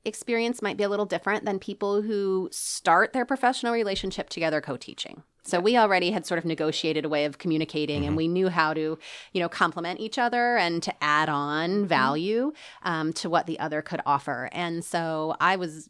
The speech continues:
Speaker 1: in a very, uh, comfortable position with Lisa. I knew I could
Speaker 3: Mm-hmm.
Speaker 1: say, "Hey, I don't like that idea at all," and,
Speaker 2: Yeah.
Speaker 1: and be very comfortable hearing that from her in return. So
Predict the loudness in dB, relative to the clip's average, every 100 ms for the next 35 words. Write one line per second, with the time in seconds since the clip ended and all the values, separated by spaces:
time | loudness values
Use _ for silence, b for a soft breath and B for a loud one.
0 | -8 -6 -2 -2 -2 -4 -10 _ -10 -8
1 | -8 -2 -2 -2 -4 -4 -8 -6 -6 -8
2 | -8 -10 -6 -2 0 0 -2 -2 0 2
3 | 4 4 4 6 6 6 4 4 4 4
4 | -2 0 6 6 6 2 0 2 2 2
5 | 2 2 2 -2 -2 -2 0 0 0 0
6 | -2 -6 -4 -4 -4 -6 -4 -2 -2 -4
7 | -2 -4